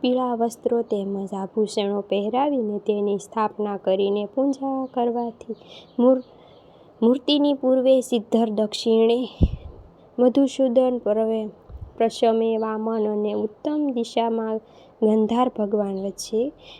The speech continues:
પિતામ બ્રાહ્મણજીને મહાશ્વરી સ્થાપના કરીને ગંધ પુષ્પ આદિ પૂજા કરાવીને પછી દક્ષિણામાં કરી અગ્નિમાં હોમ કરી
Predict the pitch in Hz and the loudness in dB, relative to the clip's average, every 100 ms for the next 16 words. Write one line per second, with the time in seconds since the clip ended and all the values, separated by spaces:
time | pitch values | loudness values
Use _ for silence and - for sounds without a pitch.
0 | - - 226 262 254 254 254 247 220 214 | -6 -2 -2 0 0 0 0 2 2 2
1 | 214 220 220 214 214 202 220 277 208 - | 0 0 2 2 0 0 -2 -2 -4 -8
2 | 214 214 254 240 - 233 233 233 - - | -6 -4 -2 -4 0 0 2 -4 -6 -8
3 | 208 - 208 208 196 202 262 302 233 196 | -8 -4 -6 -6 -2 0 0 0 -2 0
4 | 214 240 247 247 - 220 214 - 214 214 | 2 2 0 -6 -2 -2 -4 -6 -2 -2
5 | 214 214 190 196 - 214 226 277 262 247 | -2 -2 -2 -4 0 0 0 -2 -2 -2
6 | 240 226 208 214 208 - 185 - 202 202 | -2 0 -2 -4 -4 -4 -6 -6 -2 -2
7 | 208 - 220 208 202 202 202 185 202 208 | -2 -2 0 0 -2 -4 -6 -2 0 2
8 | 339 - - - - - - - 269 285 | 0 -4 -20 -20 -20 -20 -2 4 6 6
9 | 285 277 277 269 240 233 254 262 233 254 | 4 2 0 0 2 2 2 0 0 2
10 | 330 | 2